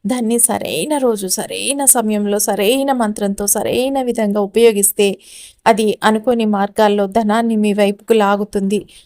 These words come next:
అని పండితులు అంటున్నారు. కాబట్టి మీరు వీడియోని ఎక్కడా కూడా స్కిప్ చేయకుండా చూడండి, అప్పుడే మీకు చక్కగా అర్థమవుతుంది.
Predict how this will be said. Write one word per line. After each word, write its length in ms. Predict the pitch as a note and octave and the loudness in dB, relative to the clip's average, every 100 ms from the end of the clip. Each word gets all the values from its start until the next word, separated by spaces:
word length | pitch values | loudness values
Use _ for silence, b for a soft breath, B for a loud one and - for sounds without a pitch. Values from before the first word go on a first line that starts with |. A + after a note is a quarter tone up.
| B | B
అని 140 | A3+ A#3+ | -2 -2
పండితులు 600 | A#3+ G#3 G3+ G3+ G#3 - A3 | 0 0 -2 -4 -6 -4 -2
అంటున్నారు. 580 | A3+ G#3+ G#3 G#3 G#3 - b b b b _ B3 | -2 -2 -2 -2 -2 -8 b b b b _ -6
కాబట్టి 380 | A3 A3+ A3+ | -4 -4 -2
మీరు 240 | B3 A#3+ A#3 | 0 0 0
వీడియోని 480 | A#3 A#3+ B3+ C4 A#3 G#3+ | 0 0 -2 -4 -6 -10
ఎక్కడా 440 | - - C4+ D4 | -8 2 4 4
కూడా 240 | D4 A#3+ | 4 2
స్కిప్ 400 | A#3 - A3+ - | 2 0 -2 2
చేయకుండా 360 | A#3 A3+ A3+ A#3+ | 2 2 -2 -2
చూడండి, 520 | A#3+ A3 G#3+ G#3+ G#3+ A#3 | -2 -2 -2 -2 -2 -4
అప్పుడే 300 | A#3+ B3+ C#4 | -4 -2 -2
మీకు 260 | B3+ A#3+ | -2 -4
చక్కగా 600 | G#3+ A#3 - - B3+ B3 | -2 -4 -4 -12 -4 0
అర్థమవుతుంది. 800 | B3 G#3 G#3+ G#3+ A3 A3+ A3 A3+ | 0 0 -4 -4 -4 -6 -6 -8